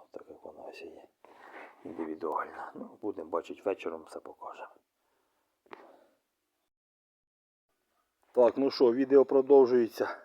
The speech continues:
так як і обіцяв, ввечері покажу. І сам подивлюся. Ну, дивіться, що виходить. На... Підсвітку номера не достає, трохи не достає.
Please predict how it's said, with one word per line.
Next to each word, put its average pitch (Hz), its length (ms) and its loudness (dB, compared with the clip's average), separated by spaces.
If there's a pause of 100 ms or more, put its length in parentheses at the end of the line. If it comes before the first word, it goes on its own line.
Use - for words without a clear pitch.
(120)
так 113 200 -4
як 117 160 -6
і 120 40 2
обіцяв, 117 400 0
ввечері 113 380 2
покажу. 110 520 -8 (1400)
І 120 80 -14
сам 110 260 2
подивлюся. 110 720 -4
Ну, 131 140 -6
дивіться, 135 520 -6 (1000)
що - 280 -4
виходить. 110 800 -6 (1040)
На... 127 520 0 (1160)
Підсвітку 131 600 -6
номера 127 540 0
не 120 200 -6
достає, 117 720 -2 (400)
трохи 117 340 -8
не 110 140 -8
достає. 98 600 -6